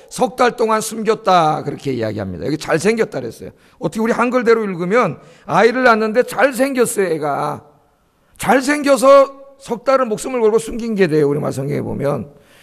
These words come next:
그럼 못생겼으면 버려라 그랬나요?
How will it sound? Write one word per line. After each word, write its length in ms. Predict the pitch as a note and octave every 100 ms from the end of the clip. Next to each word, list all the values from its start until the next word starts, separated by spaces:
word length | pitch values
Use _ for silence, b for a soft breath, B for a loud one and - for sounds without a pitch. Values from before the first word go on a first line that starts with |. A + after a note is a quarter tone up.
| b
그럼 220 | A3 C4+
못생겼으면 800 | G3 A3 C4 B3+ A#3+ - C4 B3
버려라 580 | F3 G#3 G#3+ G#3+ G3 F#3+
그랬나요? 420 | F3+ F3+ G#3+ C5